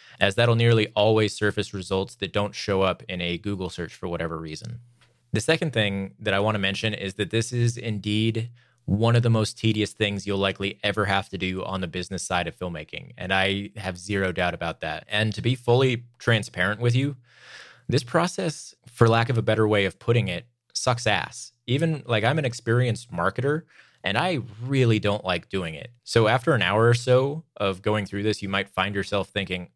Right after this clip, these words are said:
"Oh my God, this is awful. Why did I ever listen to Rob?" And in those moments, I just want you to remind yourself of why this is important.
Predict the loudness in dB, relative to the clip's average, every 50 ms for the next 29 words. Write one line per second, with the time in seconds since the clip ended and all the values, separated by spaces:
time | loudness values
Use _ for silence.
0 | _ -4 0 0 2 2 0 0 0 0 0 0 -2 -4 -8 -8 -2 0 2 2
1 | 2 0 -4 -4 -2 2 2 2 2 2 2 2 2 0 2 0 0 -2 -2 -6
2 | -6 -8 -8 -6 -6 -6 -6 -4 -2 0 0 2 2 0 -2 -6 -12 -18 -20 _
3 | _ -20 -20 -20 -16 -8 -4 -4 -4 -2 0 0 0 2 0 0 0 -2 -2 -2
4 | 0 0 0 0 0 -2 -2 -2 -2 0 2 2 2 2 0 -2 -2 -2 0 0
5 | -2 -2 -2 -4 -8 -6 -4 -4 -4 -4 -6 -8 -4 0 0 0 0 0 -4 -8
6 | -10 -14 -14 -14 -10 -4 -4 -4 -4 -6 -12 -18 -20 -20